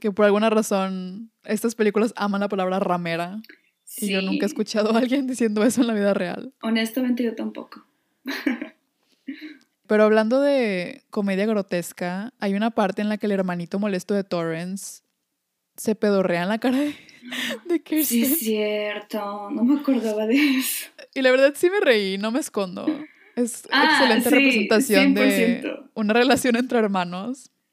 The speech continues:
Speaker 2: Sí, y más ese, ese tipo de hermano que es como molestón. Tiene
Speaker 1: Ajá.
Speaker 2: mucho sentido.
Speaker 1: Que, o sea,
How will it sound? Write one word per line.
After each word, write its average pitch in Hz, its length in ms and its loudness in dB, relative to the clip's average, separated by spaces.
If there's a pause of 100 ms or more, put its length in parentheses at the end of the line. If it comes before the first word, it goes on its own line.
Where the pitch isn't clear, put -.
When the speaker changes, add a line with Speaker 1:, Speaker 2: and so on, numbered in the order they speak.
(160)
Speaker 2:
Sí, 202 420 -6
y 220 80 0
más 240 200 2
ese, 349 260 0
ese 233 200 0
tipo 247 260 -2
de 233 80 0
hermano 208 240 -4
que 208 80 -4
es - 80 -10
como 196 320 -6
molestón. 190 840 -6 (1200)
Tiene 185 160 -4
Speaker 1:
Ajá. 175 140 -6
Speaker 2:
mucho 185 140 -6
sentido. 190 600 -4 (1120)
Speaker 1:
Que, 214 360 0
o 220 80 0
sea, 202 500 0